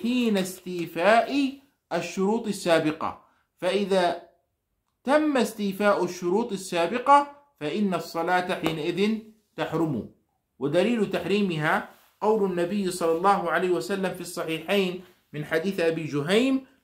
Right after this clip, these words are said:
"لو يعلم المار بين يدي المصلي ماذا عليه من الإثم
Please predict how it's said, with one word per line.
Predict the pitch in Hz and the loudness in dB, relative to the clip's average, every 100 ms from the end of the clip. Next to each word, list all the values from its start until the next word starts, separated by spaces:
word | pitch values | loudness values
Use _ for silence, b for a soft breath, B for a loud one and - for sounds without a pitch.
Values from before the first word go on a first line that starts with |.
| - | -4
"لو | 156 165 | -2 4
يعلم | 185 175 175 170 165 | 4 6 4 2 -2
المار | 156 170 180 185 185 180 151 196 - - _ _ | -2 2 4 4 4 2 0 -4 -4 -12 _ _
بين | 117 156 185 175 | -2 2 2 2
يدي | 170 180 185 180 | 2 2 4 4
المصلي | 170 160 - 190 180 170 | 2 -4 -2 -2 -2 -2
ماذا | 160 185 180 170 | 0 0 4 4
عليه | 151 170 185 180 | 4 2 2 0
من | 165 | -4
الإثم | 165 170 262 277 | -6 -2 -2 0